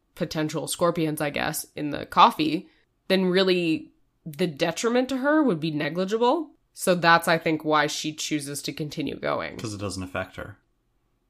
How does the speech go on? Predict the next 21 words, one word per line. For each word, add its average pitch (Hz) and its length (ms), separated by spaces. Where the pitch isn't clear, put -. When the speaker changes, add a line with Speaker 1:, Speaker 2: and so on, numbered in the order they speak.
Speaker 1:
So - 260
I 175 180
think 170 460
that 262 180
there 311 180
are 254 140
cases 269 680
where 269 160
she 262 180
acts 269 340
like 285 220
this, 302 340
but 190 300
not 208 680
enough 175 420
evidence 180 520
to 170 120
say 151 680
that 156 200
she - 160
was. - 540